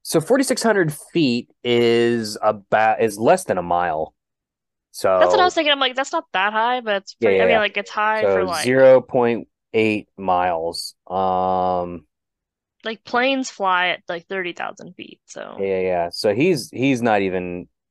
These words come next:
Speaker 1: he's barely in the atmosphere. S-, high for us, but
Speaker 2: Oh, yeah.
Speaker 1: Yeah, yeah. Uh, it, it spits fire that is hot enough to melt boulders. Oh, yeah, it causes forest fires by blowing flames.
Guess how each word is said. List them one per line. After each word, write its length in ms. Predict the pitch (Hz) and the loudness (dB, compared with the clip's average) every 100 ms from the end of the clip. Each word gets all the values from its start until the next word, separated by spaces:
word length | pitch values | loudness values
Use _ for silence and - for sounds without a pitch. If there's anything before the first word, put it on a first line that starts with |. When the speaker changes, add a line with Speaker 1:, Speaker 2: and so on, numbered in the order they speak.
| _ - | _ -10
Speaker 1:
he's 160 | 113 | -8
barely 420 | 90 98 90 90 | -4 -2 0 -2
in 60 | 90 | -4
the 120 | 90 | -6
atmosphere. 560 | 92 92 87 95 87 - _ | -8 -8 -10 -8 -8 -10 _
S-, 260 | - - - _ - | -12 -10 -10 _ -10
high 280 | - 202 208 | 2 2 2
for 200 | - 123 | 2 4
us, 420 | 120 85 - - _ - | 4 2 -8 -12 _ -8
but 280 | 87 78 - - | -6 -6 -12 -6
Speaker 2:
Oh, 200 | 220 175 | -4 -2
yeah. 260 | 180 117 57 _ _ - | -2 -4 -12 _ _ -6
Speaker 1:
Yeah, 180 | 98 78 | -4 -4
yeah. 240 | 80 - - _ _ _ _ - | -6 -8 -10 _ _ _ _ -4
Uh, 440 | 92 92 85 78 - _ _ _ - | -2 0 -2 -6 -12 _ _ _ 0
it, 180 | 165 175 | 0 2
it 240 | - 208 | 2 2
spits 340 | - - 240 - | 2 4 2 4
fire 300 | 214 202 196 | 6 8 8
that 120 | 180 | 6
is 80 | 160 | 4
hot 140 | 165 | 4
enough 160 | 165 165 | 4 4
to 80 | 151 | 2
melt 180 | 156 127 | 0 4
boulders. 380 | 151 151 151 | 6 6 4
Oh, 60 | 127 | 4
yeah, 240 | 104 92 | 4 4
it 200 | 92 98 | 2 -2
causes 300 | - 110 90 | -2 -4 -4
forest 260 | - 95 92 | -8 -8 -4
fires 320 | 98 92 90 | -2 0 -2
by 120 | 87 | -6
blowing 280 | 90 90 87 | -6 -6 -8
flames. 540 | - 165 170 160 156 | -2 0 2 0 -4